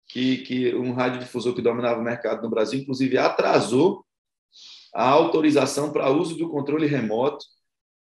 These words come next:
porque o cara, <laughs> se o cara quisesse mudar de canal, tinha que levantar, ir lá na televisão <laughs> e, e trocar. Então, a gente atrasou alguns anos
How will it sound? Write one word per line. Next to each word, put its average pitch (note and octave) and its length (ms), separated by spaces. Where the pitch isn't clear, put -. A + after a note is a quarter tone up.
porque B2+ 360
o C3+ 160
cara, C3+ 200
<laughs> - 340
se - 100
o C3 80
cara D3 220
quisesse D#3 340
mudar D3 300
de D3 80
canal, D3 320
tinha D#3+ 180
que D3+ 220
levantar, C#3 800
ir D#3+ 60
lá D3 180
na G3 80
televisão E3+ 920
<laughs> - 40
e, E3+ 140
e - 100
trocar. D3+ 460
Então, D#3+ 120
a D3+ 40
gente D#3 180
atrasou E3+ 640
alguns G#3+ 320
anos - 500